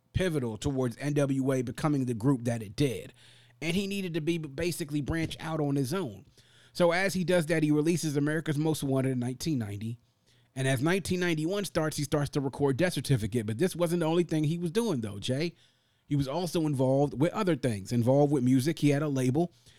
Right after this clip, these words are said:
He was involved with Yo-Yo and her debut album, Make Way for the Mother Lode.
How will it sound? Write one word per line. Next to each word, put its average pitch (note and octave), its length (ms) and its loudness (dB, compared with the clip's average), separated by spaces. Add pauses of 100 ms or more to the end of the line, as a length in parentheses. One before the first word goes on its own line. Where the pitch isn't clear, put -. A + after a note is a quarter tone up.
(140)
He C#3 560 2
was B2 140 -4
involved C3 420 6
with A#2+ 100 -2
Yo-Yo C3 520 0
and A#2+ 80 -4
her E3 120 2
debut B2+ 400 0
album, A#2+ 340 -2
Make A#2 200 -4
Way B2 140 -2
for C3 140 -2
the B2+ 80 0
Mother A#2 240 0
Lode. A#2 360 0